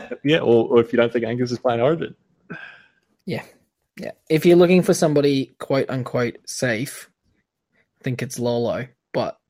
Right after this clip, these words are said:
Speaker 2: uh, all three options are not foolproof. We're trading out Nanai or Beau Fermor first?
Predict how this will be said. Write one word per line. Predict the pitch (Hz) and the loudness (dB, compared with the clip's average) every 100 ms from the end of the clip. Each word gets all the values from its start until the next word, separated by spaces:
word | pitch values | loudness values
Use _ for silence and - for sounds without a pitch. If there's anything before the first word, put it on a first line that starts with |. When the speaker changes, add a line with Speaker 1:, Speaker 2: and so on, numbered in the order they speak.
| _ _ _ _ - | _ _ _ _ -10
Speaker 2:
uh, | 131 107 - | -8 -8 -6
all | 156 131 123 | 0 0 0
three | 131 117 113 110 - | -2 -2 -2 -4 -2
options | 123 - 117 104 107 | -4 -4 -10 -8 -6
are | 90 | -6
not | 95 101 - _ _ - - - - _ _ | -6 -10 -14 _ _ -20 -20 -20 -20 _ _
foolproof. | - - 92 - - - - - _ _ _ _ _ - - _ _ _ _ _ _ _ _ _ _ _ _ | -4 -4 -2 -6 -12 -14 -18 -20 _ _ _ _ _ -20 -20 _ _ _ _ _ _ _ _ _ _ _ _
We're | 156 | 2
trading | 139 196 196 185 | 4 6 6 6
out | 170 | 6
Nanai | 151 156 185 240 247 160 | 4 4 6 6 6 4
or | 139 135 | 2 0
Beau | 135 139 139 | 2 2 2
Fermor | - 135 131 135 135 120 | -2 -2 -2 0 -2 -2
first? | - 120 107 - - | -4 -6 -4 -6 -10